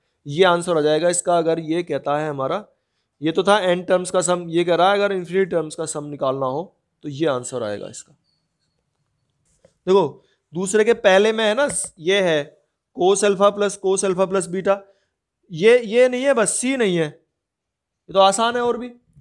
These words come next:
सी की वैल्यू वन है, बस ये आंसर आ जाएगा उसका भी, सी की वैल्यू वन रख दो यहाँ लाके आंसर में, ठीक है।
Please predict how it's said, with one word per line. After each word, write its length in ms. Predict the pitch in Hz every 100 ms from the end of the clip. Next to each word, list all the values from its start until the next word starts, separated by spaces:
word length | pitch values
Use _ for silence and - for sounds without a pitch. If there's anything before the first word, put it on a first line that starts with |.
| _ _
सी 240 | - 214 202
की 80 | 220
वैल्यू 240 | 214 214
वन 180 | 202 214
है, 80 | 262
बस 200 | 285 220
ये 140 | 190
आंसर 300 | 196 190 196
आ 60 | 185
जाएगा 240 | 208 240 254
उसका 220 | - 254
भी, 120 | 269
सी 200 | - 208
की 60 | 185
वैल्यू 200 | 175 160
वन 200 | 156 151
रख 80 | 180
दो 100 | 233
यहाँ 140 | 220
लाके 200 | 233 220
आंसर 300 | 220 220 226
में, 120 | 226 240 _ _ _ _ _ -
ठीक 120 | 160
है। 140 | 262